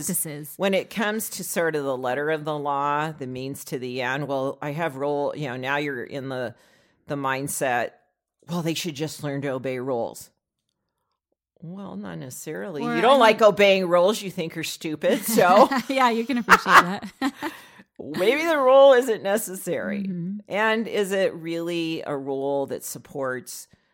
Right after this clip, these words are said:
Speaker 2: other types of children? Like, you gotta sort that one out. Do a rule inventory. <laughs> See how many rules do you have.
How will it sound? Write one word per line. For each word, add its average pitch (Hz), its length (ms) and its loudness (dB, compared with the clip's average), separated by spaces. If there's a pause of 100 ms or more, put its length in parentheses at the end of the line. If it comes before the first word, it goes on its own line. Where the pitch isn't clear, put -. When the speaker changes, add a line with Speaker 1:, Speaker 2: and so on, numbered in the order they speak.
(200)
Speaker 2:
other 127 240 -6
types - 720 -12
of 104 240 -14
children? - 760 -14 (840)
Like, - 180 -14 (420)
you 226 60 -16
gotta 240 160 2
sort 151 300 -4
that 92 180 -6
one 110 200 -8
out. 90 260 -8 (400)
Do 208 180 -6
a 165 60 -2
rule 139 300 -4
inventory. 123 760 -8 (280)
<laughs> 254 300 -12
See 180 220 -8 (140)
how 175 80 -10
many 185 160 -8
rules 143 340 -6
do - 60 -12
you 131 100 -8
have. 127 260 -10